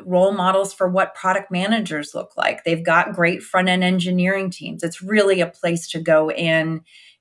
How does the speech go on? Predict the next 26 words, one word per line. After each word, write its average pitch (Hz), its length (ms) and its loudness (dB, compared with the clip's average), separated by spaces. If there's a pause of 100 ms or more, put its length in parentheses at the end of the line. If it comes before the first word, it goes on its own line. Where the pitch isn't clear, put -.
and 170 180 2
kind 170 300 0
of 151 320 0 (580)
see 196 300 -2
what 170 300 0
great 165 320 0
looks 208 320 -2
like 233 320 2
and 175 120 -4
kind 170 160 -6
of 156 60 -6
get - 160 -2
your 156 120 -8
second 170 460 -4
phase 185 280 0
of 190 80 -6
your 185 180 -2
education. 208 720 -4
And 180 220 2
then, 208 420 4 (140)
only 220 260 0
then 165 300 0
can 165 180 -10
you 147 160 -10
jump - 340 -10
out. - 280 -4